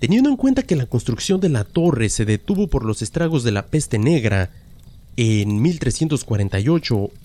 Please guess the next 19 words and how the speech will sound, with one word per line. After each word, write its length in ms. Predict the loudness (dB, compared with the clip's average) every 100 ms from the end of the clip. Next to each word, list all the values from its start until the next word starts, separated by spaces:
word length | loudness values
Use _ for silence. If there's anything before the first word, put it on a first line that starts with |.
| -6
y 120 | -2
hasta 220 | 0 0 0
mil 160 | 0
trescientos 460 | 0 -2 -2 -2 -2
cuarenta 320 | -2 -2 0
y 40 |
nueve, 440 | 2 2 2 0 -2 -12 -20 -20 -18
suceso 460 | -12 -8 -6 -4 -4
que 100 | -2
mató 220 | -2 -2
a 60 | -2
la 80 | -2
mitad 320 | -4 -4 -4
de 80 | -4
la 100 | -6
población 460 | -4 -4 -2 -2
de 40 | -2
este 180 | -4
lugar, 440 | -4 0 0 0